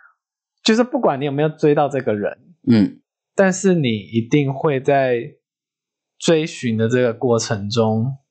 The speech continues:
Speaker 1: 得到一些意想不到的事。
Speaker 2: 所以你的意思是说，这个对象不适合我咯？
Speaker 1: 应该是说，应该怎么说啊？就是，<laughs> 就是说，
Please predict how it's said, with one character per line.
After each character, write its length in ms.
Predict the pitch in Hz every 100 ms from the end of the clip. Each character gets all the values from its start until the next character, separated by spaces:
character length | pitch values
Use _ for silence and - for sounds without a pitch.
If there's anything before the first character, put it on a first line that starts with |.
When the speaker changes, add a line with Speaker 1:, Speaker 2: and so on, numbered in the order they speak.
| _ _ _ _ _
Speaker 1:
得 160 | 139 123
到 340 | 143 131 120 131
一 80 |
些 300 | 131 - 117
意 80 | 117
想 240 | 127 107 101
不 80 | -
到 140 | 107
的 120 | 98
事。 200 | - - - _ _ _ - - -
Speaker 2:
所 180 | - 185
以 100 | 185
你 60 |
的 140 | 151 123
意 120 | 143
思 180 | 147 147
是 40 |
说， 560 | 143 135 131 131 123 _ _ _ _ _ _ -
这 160 | 190
个 140 | 170 135
对 220 | 151 139
象 560 | 135 139 123 104 98 _ _ _ _ _ _ _ _ _ _
不 100 | - 120
适 240 | - 160
合 200 | 131 107
我 160 | 107 87
咯？ 440 | 92 92 104 _ _ _ _ _ _ _ _ -
Speaker 1:
应 200 | 214 233
该 180 | 233 220
是 220 | 220 214
说， 1040 | - - 170 160 156 156 156 165 160 _ _ _ _ _ _ _ _ _ _ _ _ _
应 160 | - 180
该 140 | 185
怎 80 | 175
么 120 | 95
说 380 | 92 - 101 101
啊？ 160 | 73 - _ _
就 140 | - 214
是， 160 | - 180 165 - -
<laughs> 340 | - - - -
就 160 | 247
是 220 | 240 277
说， 460 | 320 214 208 208 214